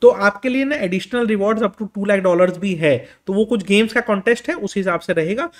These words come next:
वो आप देख लीजिएगा, डिटेल्स डिस्क्रिप्शन में रहेंगे, चेक कर लीजिएगा। चलिए, अब आते हैं अपने नॉर्मल डिस्कशन पे, और कल के लिए क्या डिस्कशन रहेगा, वो देख लेते हैं।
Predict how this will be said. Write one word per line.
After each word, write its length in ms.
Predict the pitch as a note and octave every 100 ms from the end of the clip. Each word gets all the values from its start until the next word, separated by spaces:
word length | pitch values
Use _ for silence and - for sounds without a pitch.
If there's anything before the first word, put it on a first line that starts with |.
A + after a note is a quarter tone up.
| _ _ D#3+
वो 80 |
आप 100 | D#3+
देख 160 | D#3 F#3
लीजिएगा, 260 | G3+ A#3 C4
डिटेल्स 380 | F#3 G#3+ G#3+
डिस्क्रिप्शन 380 | F#3 F3+ F#3 A3
में 80 | G#3+
रहेंगे, 220 | G#3+ C4
चेक 260 | C#4 A#3+ -
कर 80 | C#3
लीजिएगा। 460 | A#2 A2 A#2 A2+ - _ _ _ _ _ -
चलिए, 180 | G#3 G3+
अब 140 | F3+
आते 240 | G3+ - A#3+
हैं 60 |
अपने 200 | B3 A3+
नॉर्मल 280 | A#3 F#3+ G#3
डिस्कशन 420 | G3+ - G3 A3
पे, 200 | A3+ E4+ - _ -
और 200 | D3+ D#3
कल 160 | F#3
के 60 | F#3
लिए 100 | G#3
क्या 160 | G3+ G3+
डिस्कशन 280 | F#3+ F#3+
रहेगा, 220 | F#3+ G3+ G3
वो 140 | F3
देख 140 | F3+
लेते 240 | F#3+ F#3 G#3+
हैं। 300 | A#3 C4